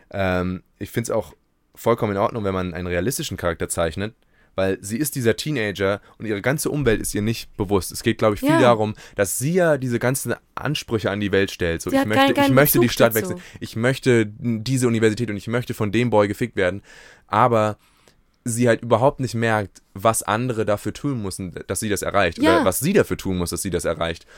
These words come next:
Speaker 1: Und das war einfach so frustrierend für mich zu schauen. Deswegen,
Speaker 2: Das war
Speaker 1: ich denke, dass
Speaker 2: frustrierend.
Speaker 1: ich denke, dass manchen Leuten das dann wahrscheinlich gefällt oder, oder sagen, „Okay, darin kann ich was wiedererkennen.“ Für mich war es einfach so,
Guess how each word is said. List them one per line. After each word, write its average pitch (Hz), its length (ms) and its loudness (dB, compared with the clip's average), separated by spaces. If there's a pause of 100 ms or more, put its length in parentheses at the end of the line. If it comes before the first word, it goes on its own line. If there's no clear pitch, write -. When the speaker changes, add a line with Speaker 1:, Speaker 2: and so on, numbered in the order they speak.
(100)
Speaker 1:
Und 101 220 -8
das 131 180 6
war 135 80 4
einfach 101 280 -4
so 131 200 4
frustrierend 131 540 -4
für 110 80 -4
mich 104 180 -6
zu - 80 -12
schauen. 98 320 -2
Deswegen, 98 400 -4 (160)
Speaker 2:
Das 269 180 -6
war 294 100 0
Speaker 1:
ich - 40 -4
denke, 143 240 4
dass 127 160 4
Speaker 2:
frustrierend. 98 240 -8 (680)
Speaker 1:
ich 107 80 -6
denke, 131 180 2
dass 117 100 6
manchen 117 240 0
Leuten 113 200 4
das 101 100 -4
dann 101 260 -2
wahrscheinlich 98 500 -4 (240)
gefällt 156 480 2
oder, 107 240 4
oder 104 280 2
sagen, 104 280 2
„Okay, 123 220 -2
darin 98 240 0
kann 101 140 -4
ich 101 120 -8
was 92 180 -4
wiedererkennen.“ 135 500 0 (200)
Für - 120 -2
mich 135 160 2
war 139 100 6
es 123 100 2
einfach 120 260 -2
so, 107 440 2